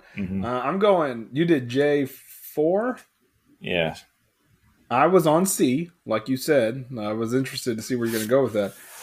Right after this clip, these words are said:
Speaker 2: I'm going C nine. It's too much.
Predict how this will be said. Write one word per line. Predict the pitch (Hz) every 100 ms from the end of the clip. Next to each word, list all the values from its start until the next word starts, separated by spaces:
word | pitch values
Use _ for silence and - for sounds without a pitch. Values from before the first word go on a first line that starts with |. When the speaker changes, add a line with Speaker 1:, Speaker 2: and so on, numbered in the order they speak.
| -
Speaker 2:
I'm | 131
going | 180 180
C | 123 - 196
nine. | 156 135 147 120 76 - - _ _ _ _ _ - - - - _ _ _ _ _ _ _ _ -
It's | 143 110 85 - - _ -
too | - 180
much. | 120 104 - - -